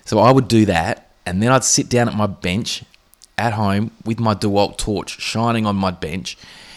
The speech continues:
and I would buy a new screen off eBay for twenty or thirty bucks, and I'd sit there and I'd take the old screen out and put the new one in, and there was my phone. Now,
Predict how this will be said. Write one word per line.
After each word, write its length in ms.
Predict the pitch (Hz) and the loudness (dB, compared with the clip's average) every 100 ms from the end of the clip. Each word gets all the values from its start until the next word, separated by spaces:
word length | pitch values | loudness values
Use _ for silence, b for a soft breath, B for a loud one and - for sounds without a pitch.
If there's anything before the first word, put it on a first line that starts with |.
| B _ | B _
and 160 | 107 104 | 0 2
I 120 | 104 | 2
would 180 | 101 95 | 0 0
buy 240 | 101 98 | -2 0
a 40 | |
new 260 | 101 110 120 | 0 0 -2
screen 360 | - - 104 98 | -4 -4 -2 -2
off 280 | 95 - - _ | -4 -6 -18 _
eBay 400 | 92 90 92 104 | -8 -6 -4 -4
for 140 | - 85 | -6 -12
twenty 340 | - 104 95 | -8 -6 -6
or 40 | |
thirty 260 | 87 95 87 | -4 -6 -4
bucks, 280 | 82 85 - | -4 -6 -8
and 120 | 98 | -8
I'd 100 | 98 | -6
sit 280 | - 113 101 | -4 -6 -6
there 180 | 92 90 | -6 -6
and 100 | 95 | -6
I'd 120 | 90 | -8
take 220 | - 95 | -6 -8
the 120 | - - | -8 -6
old 300 | 110 123 131 | 0 2 0
screen 360 | - - 120 110 | -2 -2 -2 0
out 320 | 101 107 - B | 0 -2 -4 B
and 140 | - 95 | -10 -6
put 160 | 120 | -6
the 40 | 98 | -4
new 200 | 107 110 | -2 0
one 160 | 98 | 0
in, 160 | 95 90 | -2 -2
and 160 | - 92 | -2 -2
there 80 | |
was 100 | 101 | -2
my 100 | 90 | -2
phone. 360 | 90 - 92 80 B B B B B | -4 -2 -2 -4 B B B B B
Now, 220 | - 165 | -2 -2